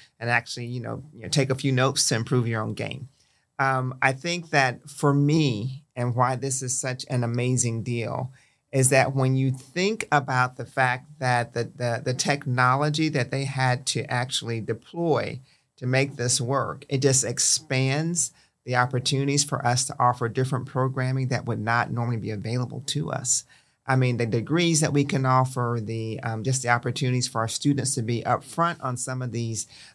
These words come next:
um, amazing things and, you know, that they're doing is so different that but for this relationship, we would not have these kind of conversations. I wouldn't be able to offer the analytics and the different computer and technology program that's gonna be available to us.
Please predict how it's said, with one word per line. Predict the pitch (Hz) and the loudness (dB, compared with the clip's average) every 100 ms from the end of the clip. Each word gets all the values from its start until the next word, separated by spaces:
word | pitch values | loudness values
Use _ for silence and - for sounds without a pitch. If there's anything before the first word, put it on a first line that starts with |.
| - | -2
um, | 120 117 117 104 - | 0 0 -2 -4 2
amazing | 127 123 131 143 135 131 | 4 4 4 4 4 2
things | 131 127 123 127 127 | 2 0 0 0 -2
and, | 123 117 117 123 123 | -2 -4 -4 -8 -6
you | 127 | 0
know, | |
that | 131 131 | 2 2
they're | 127 | 2
doing | 120 131 139 143 143 | 0 0 0 0 -2
is | 127 - | -2 0
so | - - 139 143 143 143 143 - _ 120 | 2 2 4 4 2 2 -2 -16 _ -4
different | 151 160 151 123 - - - _ _ _ | 2 2 2 -8 -8 -12 -16 _ _ _
that | 135 135 135 - | 0 0 -2 0
but | 147 147 | -2 -2
for | - - 131 139 | -6 0 4 4
this | 135 131 - | 4 2 2
relationship, | 123 123 131 135 127 147 147 | 0 0 0 0 0 0 0
we | 135 | -2
would | 123 113 | -2 0
not | 120 120 120 | 2 2 0
have | 127 123 120 | -2 -2 -2
these | 110 123 | -2 -4
kind | - 120 | 0 0
of | 117 | -2
conversations. | 127 113 107 110 131 131 - 107 | 0 0 0 -2 0 0 0 -4
I | 113 | -4
wouldn't | 117 127 127 | -2 -2 -2
be | 123 | -4
able | 120 117 | -2 -4
to | 117 117 113 - _ _ | -4 -4 -4 -12 _ _
offer | 165 170 139 | -2 -2 -6
the | 127 | -8
analytics | 131 127 127 143 143 131 - | -4 -2 2 2 2 2 -2
and | 117 120 | -2 -2
the | |
different | 117 127 131 127 | 0 -2 -2 -4
computer | 123 117 135 135 127 117 | -4 -4 -4 -2 -2 -2
and | 110 113 | -2 -4
technology | - 110 117 120 113 117 | -4 -4 0 0 0 -4
program | - 113 117 110 | -2 -4 -2 -6
that's | 107 - | -6 -6
gonna | 113 107 | -6 -6
be | 107 | -6
available | 110 110 104 101 | -6 -8 -8 -10
to | 104 113 135 | -8 -2 2
us. | 131 131 - | 2 2 -6